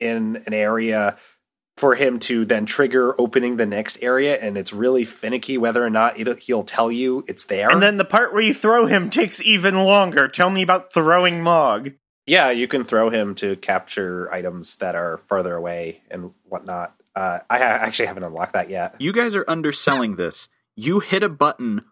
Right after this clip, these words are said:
Speaker 3: Mog pops into your hand squirming because you've summoned him against his will,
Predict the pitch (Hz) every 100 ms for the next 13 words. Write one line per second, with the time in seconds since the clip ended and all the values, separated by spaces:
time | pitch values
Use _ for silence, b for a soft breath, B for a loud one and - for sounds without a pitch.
0 | - 113 135 202 - - - 156 - -
1 | 160 156 156 131 139 139 120 - - -
2 | 131 135 151 151 107 98 104 - 113 117
3 | 131 - 131 135 120 120 110 120 117 127
4 | 107 117 110